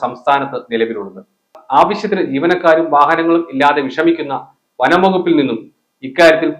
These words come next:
കൂടുതലൊന്നും പ്രതീക്ഷിച്ചിട്ട് കാര്യമില്ല എന്നാണ് ദുരിതബാധിതരിൽ ഏറെ പേരുടെയും വിലയിരുത്തൽ.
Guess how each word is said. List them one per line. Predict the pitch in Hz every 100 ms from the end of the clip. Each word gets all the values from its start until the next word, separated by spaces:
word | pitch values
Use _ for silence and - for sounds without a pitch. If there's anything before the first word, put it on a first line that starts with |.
| -
കൂടുതലൊന്നും | 156 196 196 185 180 170
പ്രതീക്ഷിച്ചിട്ട് | 147 151 151 - 135
കാര്യമില്ല | 139 170 165 147 147
എന്നാണ് | 135 131 127 135 -
ദുരിതബാധിതരിൽ | 135 147 180 156 147 143 147 165 - - 127
ഏറെ | 151 185
പേരുടെയും | 151 123 147 165
വിലയിരുത്തൽ. | 107 98 -